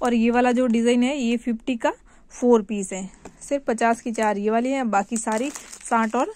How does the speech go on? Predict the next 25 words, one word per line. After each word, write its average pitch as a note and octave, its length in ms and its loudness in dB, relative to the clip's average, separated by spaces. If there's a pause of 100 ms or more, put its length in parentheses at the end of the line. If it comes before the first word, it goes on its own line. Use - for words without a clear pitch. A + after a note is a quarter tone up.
(120)
सत्तर A3 340 -2
वाली G3 280 -2
हैं। F#3 160 -10 (540)
आप G#3+ 140 -6
डिज़ाइन G#3+ 360 2
देख A3+ 220 0
लेना A#3+ 300 0 (720)
और G#3+ 260 4
कलर A3+ 320 2
जो B3+ 160 2
आपको A#3+ 280 2
पसंद A#3 360 2
है C4 80 0
वो B3+ 120 0
कलर A3 320 2
भी A3+ 160 0
आप B3 160 2 (580)
देख G#3+ 240 -4
लेना। F#3+ 240 -8 (4000)
वाइन A3+ 260 2
में A#3+ 120 2
ये A3 120 4
वाला A3 180 2
डिज़ाइन A#3+ 320 0
मिलेगा B3 420 0